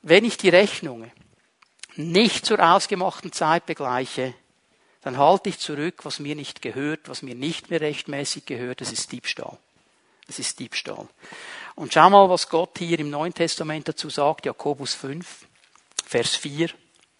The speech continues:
„Den Arbeitern, die eure Felder bestellten, habt ihr den Lohn vorenthalten. Ein Unrecht, das zum Himmel schreit. Die Hilferufe derer,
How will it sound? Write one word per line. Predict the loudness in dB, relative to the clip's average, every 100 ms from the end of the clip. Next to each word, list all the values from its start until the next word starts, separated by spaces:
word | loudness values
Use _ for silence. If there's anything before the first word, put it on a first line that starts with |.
| _ -20 -20 -20 -20 -20 -20 -20 4
„Den | 8
Arbeitern, | 12 10 10 8 8 6 0
die | 4 6
eure | 8 8
Felder | 6 6 4 0
bestellten, | 0 2 4 4 2 0
habt | 2 2 0
ihr |
den | 0 2
Lohn | 2 4 2
vorenthalten. | 2 0 0 -2 0 0 -4 -14 -16 _ -2
Ein | 0 2
Unrecht, | 4 6 6 4 -2 -6
das | -4
zum | -4 -4
Himmel | -4 -4
schreit. | -2 0 0 -2 _ -20 _ _ _ _ -4
Die |
Hilferufe | 6 8 8 6 4 2 2 2
derer, | 4 4 4 2